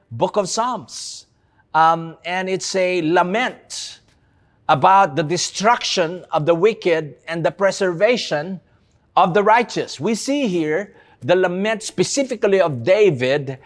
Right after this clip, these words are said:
This must have been a story from First Samuel twenty-two, twenty-three, twenty-four,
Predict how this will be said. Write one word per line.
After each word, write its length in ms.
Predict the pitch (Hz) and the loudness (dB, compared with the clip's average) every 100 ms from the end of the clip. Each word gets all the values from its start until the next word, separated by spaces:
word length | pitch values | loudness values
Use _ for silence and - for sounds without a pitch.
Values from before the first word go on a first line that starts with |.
| - - | -20 0
This 200 | 185 233 | 2 2
must 180 | 285 262 | 0 0
have 160 | 226 | 2
been 220 | 175 196 | 2 2
a 80 | 170 | 0
story 440 | - - 202 180 151 | -2 0 2 2 0
from 240 | 160 143 | 0 -2
First 360 | 156 175 170 - | 2 2 0 -4
Samuel 360 | 185 175 156 | -4 -2 -2
twenty-two, 600 | 143 170 165 143 - 165 | -2 -2 -2 -2 2 2
twenty-three, 580 | 151 151 143 135 156 143 | 2 -2 -2 -2 -2 -2
twenty-four, 760 | 147 139 127 - 175 143 110 | -4 -4 -4 0 4 4 2